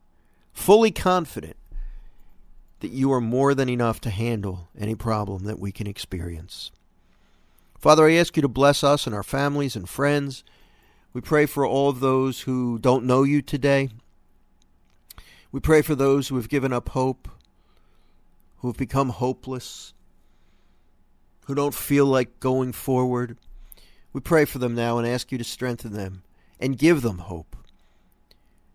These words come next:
Father, we pray for a special outpouring of the Spirit for me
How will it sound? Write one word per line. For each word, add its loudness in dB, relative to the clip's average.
Father, 6
we 2
pray 2
for 2
a 2
special 2
outpouring 4
of -4
the -6
Spirit -2
for -2
me 0